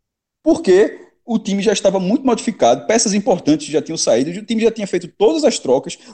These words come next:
o time tava em vantagem, o time não tinha uma, uma, uma, uma, uma obrigação na mente ali de buscar um segundo gol, tinha de se defender. Então, na hora, até de, pô, tu, qual o jogador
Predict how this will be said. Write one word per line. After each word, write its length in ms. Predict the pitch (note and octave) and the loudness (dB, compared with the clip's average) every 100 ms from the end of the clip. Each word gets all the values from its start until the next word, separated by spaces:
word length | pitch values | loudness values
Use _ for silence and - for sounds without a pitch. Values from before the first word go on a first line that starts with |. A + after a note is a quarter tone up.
| - | -10
o 80 | |
time 200 | G3 A3+ | -2 0
tava 280 | A3+ F3 A#3 | 2 2 4
em 40 | C4+ | 4
vantagem, 460 | C4 F#3+ A#2 C#3+ | 4 2 2 2
o 40 | - | 0
time 160 | G3+ | -4
não 180 | G#3 D4+ | -2 -2
tinha 220 | - F#3+ | -2 -6
uma, 200 | G#3+ A3 - | -4 -2 -2
uma, 260 | F#3+ F3+ | -4 -6
uma, 380 | G#3 F3 G#3 G3+ D#3 | -10 -14 -12 -8 -6
uma, 200 | F#3+ F3 | -2 -4
uma 280 | D3 F#3 | -2 0
obrigação 800 | E3+ F3+ G#3 F3 - - E3 E3+ - - - _ | 0 0 0 2 2 2 2 2 -2 -14 -20 _
na 240 | - F3 E3 | -6 0 4
mente 340 | D3+ D#3 D#3+ | 6 4 4
ali 120 | D#3 | 2
de 100 | D#3 | 2
buscar 300 | D#3 D#3+ - | -2 -2 0
um 60 | D#3 | 0
segundo 340 | - D3+ E3+ | -2 -4 -2
gol, 300 | B2+ A#2+ C#3 - | 0 2 2 0
tinha 220 | - C4 | 0 0
de 80 | C4+ | 0
se 100 | - | -2
defender. 460 | - F4 G3 C#3 | -2 0 0 0
Então, 180 | E3 G#3 | 0 -2
na 160 | A#3 F3 | 0 2
hora, 340 | C#3 F#3 E3 | 4 4 2
até 220 | - A3 | 0 -2
de, 120 | C4 C4 - _ | -2 -4 -8 _
pô, 140 | - A#3 | -10 -10
tu, 120 | A#3+ | -6
qual 220 | E4+ D#4+ | 0 2
o 40 | |
jogador 520 | D4+ D4+ A#3 C3 B2+ | 4 4 2 0 -2